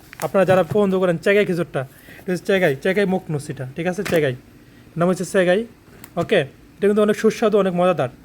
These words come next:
এটা চেগাই দেখেন কত বড় পিস, মাশাআল্লাহ, অসাধারণ খেজুরগুলো দেখেন। এখানে হাফ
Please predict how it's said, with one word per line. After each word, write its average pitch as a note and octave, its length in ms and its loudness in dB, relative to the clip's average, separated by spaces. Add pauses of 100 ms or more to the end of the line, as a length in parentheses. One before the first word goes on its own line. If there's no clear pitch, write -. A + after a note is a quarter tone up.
এটা F3+ 140 -6
চেগাই G3 260 0
দেখেন G3 160 0
কত G3 180 -2
বড় F#3+ 200 0 (180)
পিস, F#3+ 180 -4
মাশাআল্লাহ, E3 460 -2 (720)
অসাধারণ D#3+ 640 2
খেজুরগুলো C#3 420 -2
দেখেন। F#3+ 200 -4 (360)
এখানে G#3 320 4
হাফ F3+ 200 0